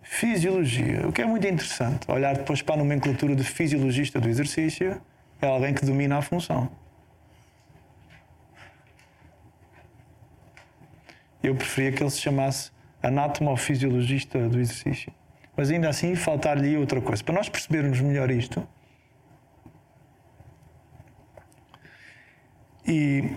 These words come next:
como é uma matéria determinista, pá, esta articulação tem este desenho e tem este desenho. E nós acabamos sempre, e foi isto que aconteceu convosco na faculdade, a terem que decorar, pois, é.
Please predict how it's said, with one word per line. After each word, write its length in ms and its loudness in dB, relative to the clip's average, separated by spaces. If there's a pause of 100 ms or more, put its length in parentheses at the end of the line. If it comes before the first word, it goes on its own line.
(140)
como 240 0
é 80 2
uma 220 4
matéria 420 2
determinista, 960 2 (420)
pá, 100 2
esta 180 -2
articulação 540 0
tem 140 0
este 200 -4
desenho 260 2
e 40 0
tem 180 -2
este 200 -6
desenho. 300 0 (960)
E 80 2
nós 200 2
acabamos 500 2
sempre, 320 2
e 20 2
foi 180 0
isto 120 -4
que 60 -2
aconteceu 480 0
convosco 400 0
na 40 0
faculdade, 500 0
a 20 0
terem 240 0
que 120 0
decorar, 480 0
pois, 280 0
é. 60 0